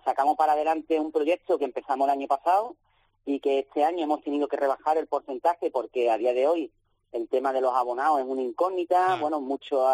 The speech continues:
Speaker 1: muchas publicidades que no se sabe si van a estar con nosotros o no, porque verdaderamente no hay afición en el estadio, entonces, bueno, es una incertidumbre, pero que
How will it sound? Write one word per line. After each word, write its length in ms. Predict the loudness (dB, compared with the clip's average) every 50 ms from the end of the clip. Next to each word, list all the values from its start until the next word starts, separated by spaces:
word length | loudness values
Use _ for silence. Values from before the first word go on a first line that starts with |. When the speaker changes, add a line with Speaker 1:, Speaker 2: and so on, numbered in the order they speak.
| 2 0
Speaker 1:
muchas 300 | -2 -6 -4 -4 -4 -2
publicidades 720 | -2 -4 -4 -4 -6 -2 0 2 2 2 2 -2 -4 -8 -10 _ _ _ _ _ _ _ _ _ _
que 120 | -2 -2 -2
no 80 | -4 -6
se 80 | -6 -2
sabe 280 | -2 0 0 -2 -4 -8 _
si 220 | -4 -2 0 0 0
van 180 | 0 0 0
a 100 | -2 -2
estar 320 | -4 _ 0 0 0 0 0
con 180 | -4 -4 -2
nosotros 380 | -4 -4 -4 -4 -4 -2 -2 0
o 40 | 2
no, 160 | 2 2 2
porque 360 | 0 -2 -2 -2 -2 0 0
verdaderamente 680 | 0 0 0 0 2 2 0 0 -2 -4 -4 -4 -4 -2
no 160 | 0 0 0
hay 240 | 0 0 -2 -6 -12 _ _ _ _ _ _ -4
afición 480 | -4 -4 -4 -6 -12 -6 -4 -4 -2 -2
en 80 | -2
el 80 | -2 -4
estadio, 460 | -4 -2 -2 -2 0 0 -2 -4 -6
entonces, 300 | -6 -6 -6 -6 -4 -4
bueno, 180 | -2 -2 -2 -2
es 60 | -2
una 140 | -2 -4 -4
incertidumbre, 840 | -6 -4 -4 -6 -6 -4 -4 -2 -2 -2 -2 -2 -2 -2 -2 -6 -12 _ _ _ _ _ _ _ -2
pero 280 | 0 0 0 0 -2
que 280 | -2 -2 -2 -2 -4